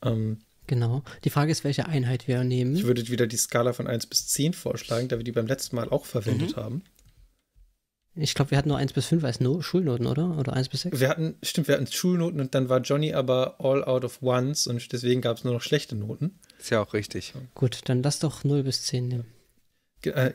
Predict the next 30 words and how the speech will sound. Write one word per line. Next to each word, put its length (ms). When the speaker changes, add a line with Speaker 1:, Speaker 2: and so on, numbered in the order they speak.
Speaker 1:
genau, 220
null 200
bis 220
zehn. 300
Dann 400
würde 300
ich 180
doch 180
mal 360
euch 200
um 60
eure, 340
eure 160
Einschätzung 460
bitten. 340
Speaker 3:
Also 160
ich 80
habe 120
letztes 280
Mal 200
immer 180
sehr 220
gut 180
bewertet, 480
wie 80
schon, 340
wie 60
du 100
schon 160
ges-, 140